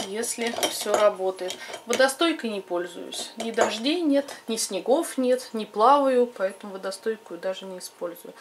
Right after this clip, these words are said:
Вот соберусь, если плавать, тогда, да, будет водостойкая от Avon. Всё, девочки, до десятого числа я вам всё показала. Уже встретимся числа одиннадцатого. Покажу следующую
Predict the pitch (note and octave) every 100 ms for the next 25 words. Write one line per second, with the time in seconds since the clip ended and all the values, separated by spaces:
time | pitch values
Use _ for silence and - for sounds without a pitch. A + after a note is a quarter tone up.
0 | - - - A3+ A3+ A3+ B3+ D4 - -
1 | - F#3+ F3 E3+ E3+ D#3+ - F3 G3 A3
2 | A3+ G#3+ F#3+ E3+ E3+ - - F#3+ F#3 F3+
3 | F3+ - - G3 - F3+ F3+ - E3 E3+
4 | F3 - - - - - - - C#4 A3+
5 | F#3 - - F#3+ G3+ A3 A#3+ C4 A3 G3
6 | F#3+ - - G#3 F#3+ F3+ - G#3 - -
7 | A3 A#3+ D#4 C4+ G3 G#3+ G3 - G3+ F#3+
8 | E3 - - - - G3+ F#3 F3+ D4 E4
9 | - C#4 C4 - - F#3 F#3 A#3 - G#3+
10 | F#3 F3+ - - F3+